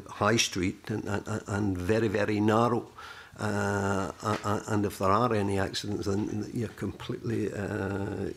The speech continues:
cut off. Uh, so we do see the, the, the improvements to the bypass of Maybole as crucial and will improve, uh, and we welcome that, as I said.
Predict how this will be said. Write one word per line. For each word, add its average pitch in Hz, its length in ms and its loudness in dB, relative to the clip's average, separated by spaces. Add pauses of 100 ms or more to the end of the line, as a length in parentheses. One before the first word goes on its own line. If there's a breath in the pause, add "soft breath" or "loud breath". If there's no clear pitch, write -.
(380)
cut 110 220 2
off. 110 440 2 (460 loud breath)
Uh, 101 240 2
so 107 200 4
we 104 140 4
do 131 180 4
see 113 420 4
the, - 280 0
the, 107 180 2
the 95 600 2
improvements 101 720 2
to 95 360 2
the 90 140 -2
bypass 98 500 2
of 98 80 0
Maybole 95 580 0
as - 140 -2
crucial 110 500 0 (380 loud breath)
and 98 220 2
will 92 120 0
improve, 98 760 0
uh, 98 520 0
and 98 160 2
we 98 120 2
welcome 107 420 2
that, 98 180 2
as 95 140 -4
I 95 140 0
said. 113 440 0